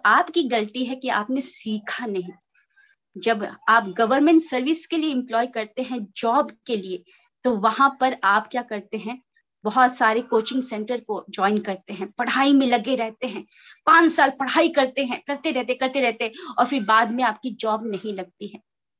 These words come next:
तो क्यों नहीं लगती है? वो पांच लाख की job किसी ना किसी को तो लगी है, जिसको लगी है उसने कुछ ज्यादा मेहनत किया है,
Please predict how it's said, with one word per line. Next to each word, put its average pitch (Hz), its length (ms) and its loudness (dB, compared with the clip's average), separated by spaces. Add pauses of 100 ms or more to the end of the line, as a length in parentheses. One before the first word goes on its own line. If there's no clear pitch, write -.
(140)
तो 302 60 -6
क्यों 330 260 4
नहीं 311 160 8
लगती 220 380 -8
है? - 80 -12 (1080)
वो 226 80 -2
पांच 240 580 4
लाख 247 340 2 (160)
की 302 100 -2
job 262 340 2
किसी 294 300 0
ना 359 100 6
किसी 359 280 0
को 381 120 -2
तो 359 100 2
लगी 311 320 2
है, 392 340 0 (500)
जिसको 277 420 -2
लगी 269 460 -2
है 330 180 -2
उसने 320 260 -8
कुछ - 360 -10 (340)
ज्यादा 269 400 2
मेहनत 262 380 0 (100)
किया 202 160 -14
है, - 200 -14